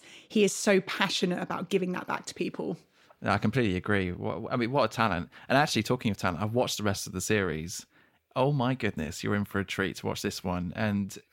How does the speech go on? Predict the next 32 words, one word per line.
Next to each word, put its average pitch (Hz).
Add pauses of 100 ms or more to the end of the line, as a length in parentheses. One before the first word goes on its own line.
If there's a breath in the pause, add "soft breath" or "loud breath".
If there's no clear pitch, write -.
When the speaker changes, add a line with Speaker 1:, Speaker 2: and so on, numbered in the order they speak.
Speaker 2:
we 123
mentioned 139
it 110
before 110
in 101
the 104
interview 98
and 101
before 98
about 92
the 107
sort 101
of, 95 (220 soft breath)
the 101
diversity 117
of 95
the 95
role 92
that 98
he 101
plays 95
the 98
lawyer, 101
he 92
plays 101
the 107
inmate, 101
he 101
plays 101
the 101
family 107
man. 82